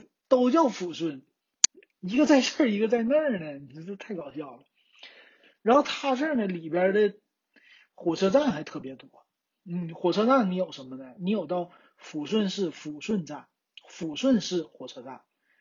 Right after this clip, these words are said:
完事儿你到了那个抚顺县呢，这个站是什么？就叫高尔山站。咱们说叫高尔山城以前，对不对？它现在它有一个站叫高尔山站，就在河对面儿。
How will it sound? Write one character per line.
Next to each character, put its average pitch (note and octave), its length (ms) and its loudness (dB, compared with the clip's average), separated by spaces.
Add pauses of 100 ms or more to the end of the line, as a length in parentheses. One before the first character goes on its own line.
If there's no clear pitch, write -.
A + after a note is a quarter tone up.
(200)
完 G3 200 6
事 C4+ 80 6
儿 - 20 4
你 F#3 140 2
到 A3+ 260 6
了 F#3+ 80 4
那 G3+ 140 0
个 F#3 80 -2
抚 C#3 240 -12
顺 F#3 200 -2
县 G#3 300 2
呢， B2 280 -14 (360)
这 G3+ 160 2
个 E3 80 2
站 D#3+ 240 -4
是 D3 80 -16
什 C3 140 -18
么？ C3+ 260 -20
就 F3+ 140 -4
叫 E3+ 180 0
高 A#3 260 4
尔 F3 200 0
山 C3 280 -10
站。 D3+ 200 -12 (580)
咱 F3+ 160 0
们 A3 100 2
说 G#3 180 4
叫 G#3+ 120 4
高 A#3+ 160 8
尔 F#3 140 6
山 G#3 200 0
城 F3 320 -6
以 D#3 80 -10
前， C3 240 -14
对 F#3 120 0
不 G#3 80 0
对？ G#3+ 200 6 (720)
它 - 160 -2
现 G3+ 160 0
在 G3 140 2
它 F#3 160 -8
有 D#3+ 160 -4
一 C3+ 100 -12
个 D3 60 -12
站 D#3+ 240 -10
叫 D3+ 100 -12
高 F#3+ 140 -4
尔 E3 160 -4
山 D3 260 -14
站， E3 220 -12 (200)
就 D4 280 2
在 D#3+ 180 -6
河 C#3 240 -12
对 F3 160 -6
面 G#3 160 -6
儿。 - 100 -16